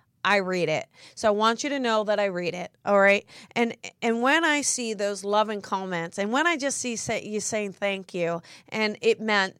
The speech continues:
a lot to me, or it's exactly what I needed to hear, or that was so great, whatever it is, I, I have to tell you, it makes me feel good. It really does. It makes me feel all warm and fuzzy. Mm, mm.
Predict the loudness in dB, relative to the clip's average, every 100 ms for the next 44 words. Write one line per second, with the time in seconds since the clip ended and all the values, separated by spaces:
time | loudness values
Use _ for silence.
0 | -4 0 4 2 2 -10 -6 -6 -6 -4
1 | 2 2 2 -2 0 0 -2 -4 -6 -6
2 | -8 -6 -4 -4 -4 0 2 4 2 2
3 | 2 4 4 4 4 4 4 4 4 4
4 | 0 -6 -20 -10 0 2 4 4 6 4
5 | 0 0 2 4 2 0 0 -4 -4 -6
6 | -6 -6 -4 -4 -4 -4 0 2 2 2
7 | 0 0 0 0 0 0 0 -4 -8 -12
8 | -10 -8 -6 -6 -6 -8 -12 -10 -14 -12
9 | -12 -12 -14 -16 -12 -10 -10 -12 -18 -18
10 | -16 -14 -16